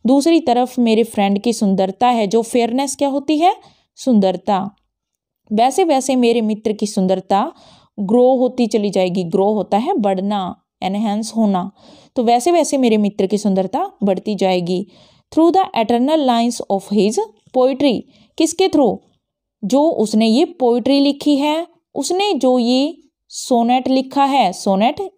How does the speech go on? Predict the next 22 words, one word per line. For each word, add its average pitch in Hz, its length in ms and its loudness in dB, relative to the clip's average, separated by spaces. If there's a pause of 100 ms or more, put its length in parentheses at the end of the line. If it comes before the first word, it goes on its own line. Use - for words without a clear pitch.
एटीन 247 320 0
लिखा 240 360 -2
है, 185 320 0 (440)
उसके 330 420 0
through, 233 380 -4 (1120)
इस 220 300 -2
सोनेट 220 360 0
एटीन 285 540 -2
के 294 140 0
through 226 380 0 (140)
उसके 285 500 -4 (300)
फ्रेंड 240 300 0
की, 196 160 -2
विलियम 208 340 -2
शेक्सपियर 202 520 -2
के 233 200 -2 (600)
फ्रेंड 285 340 0
की 302 160 0
सुंदरता 214 560 0
क्या 220 180 0
होती 214 360 -2
जाएगी? 196 520 0